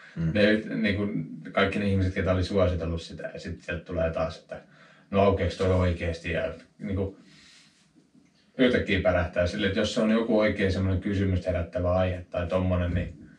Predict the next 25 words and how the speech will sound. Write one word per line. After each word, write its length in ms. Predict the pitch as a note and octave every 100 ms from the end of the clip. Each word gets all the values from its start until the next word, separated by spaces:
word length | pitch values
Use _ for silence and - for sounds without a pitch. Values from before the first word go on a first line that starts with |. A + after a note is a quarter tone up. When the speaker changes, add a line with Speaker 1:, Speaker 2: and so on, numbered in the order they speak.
| - _
Speaker 2:
kajam. 480 | E3 E3 G#2+ F2+ E2 - -
Ja 80 | G2+
sit 120 | G#2+
mäkin 280 | A#2 A2 G#2+
mietin 240 | G#2 G2
silleen, 260 | F#2+ G2+ F#2+
että 140 | - - - - - _ -
yli 240 | G#2 G2
kaksikymmentä, 760 | - B2 - - A2+ G#2 G2+ G2 - _ - - - _ -
mulla 260 | A#2+ A2+
ei 80 | G#2+
tässä 280 | A2 A2 A#2
ole 60 | G#2+
aikaa, 300 | G#2+ G2+ G2+
mut 120 | G2 - -
nyt 200 | A#2 C#3+
mä 100 | F3+
vastaan 360 | B2 - G#2 F#2+
viiteen 800 | D#3 G#3 E3+ C3 A#2+ A2 - - _
ja 120 | G2+
seuraavalla 540 | G2 C3 A#2 G2+ G2 F#2
kahvilla 400 | A2 F#2+ F#2 F2+
mä 140 | F2+
vastaan 400 | F#2 F2+ F#2 F#2
viiteen. 460 | F2 - - -